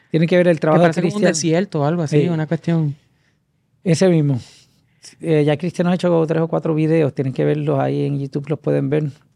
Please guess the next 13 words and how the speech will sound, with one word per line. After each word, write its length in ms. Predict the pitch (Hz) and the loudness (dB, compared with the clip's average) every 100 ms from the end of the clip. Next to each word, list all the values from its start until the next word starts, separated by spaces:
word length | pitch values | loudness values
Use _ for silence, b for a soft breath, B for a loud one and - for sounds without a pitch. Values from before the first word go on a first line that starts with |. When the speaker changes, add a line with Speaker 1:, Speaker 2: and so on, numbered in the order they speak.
| - | -4
Speaker 1:
Eh, 380 | 139 135 127 127 | -2 0 0 0
él, 200 | 131 139 | -2 -2
él 300 | 147 131 135 _ _ _ _ _ - - | -2 -4 -6 _ _ _ _ _ -20 -14
es 80 | 143 | -8
tremendo 340 | - 147 151 156 | -2 0 2 2
director, 400 | 147 - 147 190 202 _ _ _ - | 0 -2 -2 -2 -4 _ _ _ -4
eh, 180 | 135 127 | -2 -2
un 160 | 127 | -2
gran 140 | 139 147 | 0 2
amigo, 380 | 143 156 156 151 | 2 0 2 2
y 180 | 139 | 2
él 180 | 135 131 | 0 0
le 340 | 147 147 143 | 2 2 0